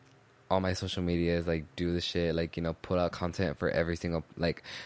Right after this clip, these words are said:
for I G, for TikTok, for Twitter, for Snapchat. Like, I was like, "Girl, you're doing too much. Like, you need to calm down." I was like, "Pipe it down, girl. Like, take your time, go slow. Like, you don't have to always, like, post every single day. You don't have to do too much, you know?"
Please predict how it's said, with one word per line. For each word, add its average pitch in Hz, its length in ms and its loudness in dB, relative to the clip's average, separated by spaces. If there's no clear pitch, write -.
for - 200 2
I 101 100 6
G, 98 400 2
for 90 460 2
TikTok, 98 500 -2
for 92 160 -2
Twitter, 101 360 -2
for - 120 -8
Snapchat. 95 400 -2
Like, 87 160 2
I 107 60 6
was 117 80 6
like, 113 100 8
"Girl, 101 180 8
you're 95 160 6
doing 113 160 4
too 104 120 -2
much. 60 240 -2
Like, 71 180 2
you 92 80 4
need 110 60 10
to 110 80 8
calm 92 180 4
down." 50 240 -2
I 127 140 10
was 127 100 12
like, 107 400 12
"Pipe 101 260 6
it 139 120 10
down, 101 340 10
girl. 90 260 10
Like, 87 320 4
take 92 280 0
your 104 120 2
time, 87 460 2
go 82 180 2
slow. 82 400 2
Like, 80 240 0
you 82 80 0
don't 87 160 0
have 92 160 -4
to 78 120 0
always, 82 320 0
like, 82 220 -2
post 95 260 0
every 87 160 -2
single 85 280 -2
day. 82 180 2
You 82 160 2
don't 85 100 2
have 92 120 -2
to 85 100 -6
do 82 220 -2
too - 180 -6
much, 78 300 -2
you 80 40 -2
know?" 87 300 -2